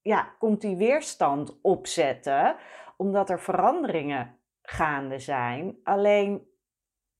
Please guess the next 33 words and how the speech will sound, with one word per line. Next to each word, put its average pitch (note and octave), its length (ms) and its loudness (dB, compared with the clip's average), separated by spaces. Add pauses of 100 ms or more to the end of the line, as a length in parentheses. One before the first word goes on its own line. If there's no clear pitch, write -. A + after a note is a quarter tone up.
(140)
als G3 400 0
je F#3 380 4 (200)
in F#3+ 140 4
je F#3+ 100 4
hoofd F#3 300 2
hebt F3+ 180 0
van, F3 380 0 (260)
"Ik C#4+ 160 2
wil A#3+ 180 6
helemaal A3 220 4
gelukkig A3+ 400 -4
worden, F#3+ 600 0
ik A#3+ 180 2
wil A3 140 0
van G#3+ 160 -2
mezelf F#3+ 380 2
houden, F3 580 2
ik A3+ 200 -2
wil, G#3+ 480 -2
eh, G3 240 2
veel G#3+ 220 -2
zelfvertrouwen, F3 1120 0
ik G3 220 -2
wil," F#3 420 2
nou, D#3 240 0
noem F#3+ 160 0
het F3+ 120 -6
maar E3 200 -4
op, B3 180 2
dat G3 140 -6
zijn F3+ 180 -2
grote G3 800 0
dingen. F3 520 -2